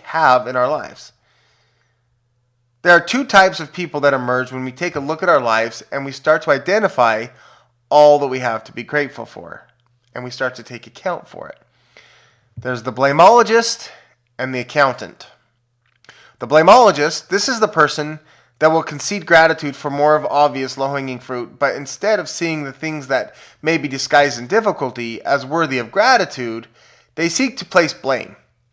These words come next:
Blame can be placed on a person, a set of circumstances, or anything, but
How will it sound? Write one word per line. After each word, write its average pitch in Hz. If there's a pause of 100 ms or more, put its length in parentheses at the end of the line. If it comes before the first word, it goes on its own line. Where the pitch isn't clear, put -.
(720)
Blame 190
can 180
be 151
placed 147
on 123
a 104
person, 190
a 123
set 113
of 107
circumstances, 160 (760)
or 160
anything, 113
but 156